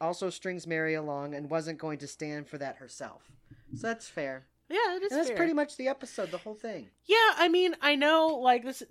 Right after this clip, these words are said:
Speaker 2: our episode now is a little shorter, but you guys don't understand how much Robin blubbered, lied, and whined this entire episode.
Speaker 1: There's just, I mean, if you listened really closely and took notes like I did,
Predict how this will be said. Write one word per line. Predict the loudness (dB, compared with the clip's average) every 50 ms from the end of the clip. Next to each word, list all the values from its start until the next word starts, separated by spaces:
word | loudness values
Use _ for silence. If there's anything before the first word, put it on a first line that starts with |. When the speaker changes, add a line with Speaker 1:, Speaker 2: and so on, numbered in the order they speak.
| -12 -6 0
Speaker 2:
our | 4 6 8 8
episode | 8 6 4 0 -2 2 2 2 4
now | 4 4 4 4 4
is | 2 0
a |
little | -2 -2 -2 -2 -4
shorter, | -4 -4 -2 0 2 2 4 4 2 2 2 6
but | 6 6 6 6 -2
you | -2 2
guys | 8 10 10 10 8 6
don't | 6 6 6 8 8
understand | 6 6 4 2 0 0 2 6 6 6 6 6
how | 4 4 4 6
much | 8 6 6 4 4
Robin | 4 8 10 10 10 10 8 6 4
blubbered, | 4 6 8 8 8 10 10 8 8 6 4 -2 -18 -20 -16 -4
lied, | 4 10 12 12 12 12 12 12 10 8 4 2
and | 2 0 -2 0
whined | 2 2 4 4 4 2 0 -2 -4 -6 -6 -4
this | -4 -4 -2 -2
entire | -2 -2 0 2 2 2 2 2 0
episode. | -2 -4 -4 -6 -8 -6 -8 -8 -8 -8 -12 -16 _ -20
Speaker 1:
There's | -18 -12 -10 -8 -8 -8 -10 -12
just, | -14 -14 -14 -18 _ _ _ -20
I | -18 -14
mean, | -10 -8 -8 -8 -8 -12 -14 -20 _ _ -14
if | -14 -12 -10
you | -10 -10 -6
listened | -2 -2 -2 -2 -4 -8 -8 -8
really | -8 -6 -6 -6 -6 -6
closely | -6 -6 -6 -6 -6 -6 -8 -8 -8
and | -8
took | -8 -10 -12 -8 -4
notes | -2 -2 -2 -4 -6
like | -8 -8 -8
I | -4 -2 -2 -2 0
did, | -2 -4 -6 -8